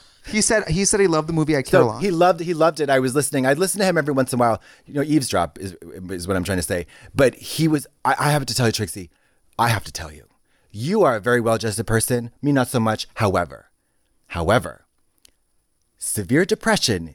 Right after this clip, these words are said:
Speaker 2: is not really a part of my story. Severe depression is rotten. This motherfucker was literally like the cartoon. You know the cartoon of the, the,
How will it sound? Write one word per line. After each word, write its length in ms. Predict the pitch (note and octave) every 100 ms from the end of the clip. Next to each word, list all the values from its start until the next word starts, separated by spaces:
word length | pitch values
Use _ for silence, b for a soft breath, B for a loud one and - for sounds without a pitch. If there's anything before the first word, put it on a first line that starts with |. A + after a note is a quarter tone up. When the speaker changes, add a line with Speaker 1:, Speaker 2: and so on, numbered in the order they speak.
| _
Speaker 2:
is 220 | A#2+ F#2 G2+
not 300 | B2+ B2+ A#2+
really 220 | A#2+ A#2
a 60 |
part 260 | - G2 G2
of 60 | F#2
my 160 | E2+
story. 540 | E2 - - F2+ A#1 - _ _ _ _ _ _ _ _ _ _ _ _ _ _
Severe 440 | - G#2 E2 A#2
depression 720 | C#3 F#3 - B2+ - E2+ D2 D#2+ _
is 200 | G#2 F2
rotten. 720 | D#2 D2 C#2+ D#2 F2+ - D2+ - _ _ -
This 180 | D3
motherfucker 680 | E3 D#3+ D3 - C3 G#2 E2+ - _
was 260 | A2 A#2 G2+
literally 420 | A#2+ C#3+ D#3 E3
like 340 | B2+ G#2+ -
the 80 | -
cartoon. 560 | - A#2+ - - C3+ C3+
You 60 | D#3+
know 20 |
the 140 | D3+
cartoon 640 | - B2+ A#2+ - A#2+ B2 A#2+
of 120 | G2
the, 160 | G#2+ F#2+
the, 300 | G2+ F#2